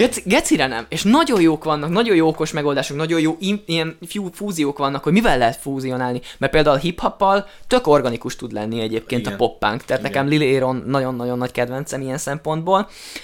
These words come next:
Speaker 1: Ez a mall emo, nineties, hot topicos, izé, sad emo srác, izé, aki, aki,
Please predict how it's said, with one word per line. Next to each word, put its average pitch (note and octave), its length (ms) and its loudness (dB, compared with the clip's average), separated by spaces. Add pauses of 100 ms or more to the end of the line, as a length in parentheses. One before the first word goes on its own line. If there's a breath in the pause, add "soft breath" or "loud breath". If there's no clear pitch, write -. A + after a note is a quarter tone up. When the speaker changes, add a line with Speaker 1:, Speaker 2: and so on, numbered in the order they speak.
(160 loud breath)
Speaker 1:
Ez C3+ 160 -2
a C3+ 440 4 (120)
mall D3 420 2
emo, B2 300 0
nineties, C3+ 680 -2
hot D#3 260 -2
topicos, B2+ 500 -4
izé, B2 380 -2 (520 loud breath)
sad F#3 340 4
emo E3+ 360 4
srác, D#3+ 480 2
izé, E3+ 200 4
aki, F3+ 380 4 (280 loud breath)
aki, F3+ 500 2